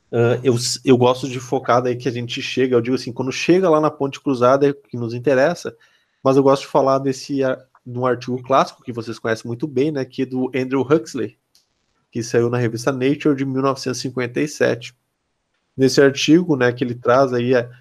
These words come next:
a estrutura muscular e um, um pouco da teoria, né, da contração, ele fala sobre essa teoria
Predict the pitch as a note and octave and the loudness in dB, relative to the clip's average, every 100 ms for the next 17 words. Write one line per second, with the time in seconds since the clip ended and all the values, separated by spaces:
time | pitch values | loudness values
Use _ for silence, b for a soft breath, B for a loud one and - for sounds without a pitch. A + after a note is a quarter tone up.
0 | b b b - A#2 - - B2 - D3+ | b b b -2 0 -2 -10 -6 2 4
1 | D3 A#2+ - - A2 C3 B2 A2+ A2+ A2 | 4 0 -8 0 2 4 2 -2 -6 -10
2 | A#2+ A2+ A#2 B2+ A#2+ A#2 B2 A#2+ A2+ C3+ | -12 -6 -6 -2 -2 0 2 0 2 0
3 | A#2+ - - A2+ A2 A2+ - A#2+ A2+ - | 0 -4 -12 -8 -8 -10 -10 -2 -2 -2
4 | A#2 A2+ A2 - A#2+ D#3 D#3 D#3+ _ _ | -6 -2 -4 -2 0 0 -2 -10 _ _
5 | _ _ _ _ _ _ _ - C3+ B2 | _ _ _ _ _ _ _ -6 -4 0
6 | B2+ C3 C3 C3 C3 C3+ - C3+ A#2+ B2+ | 2 2 2 0 0 -2 0 0 0 0
7 | C#3+ | 0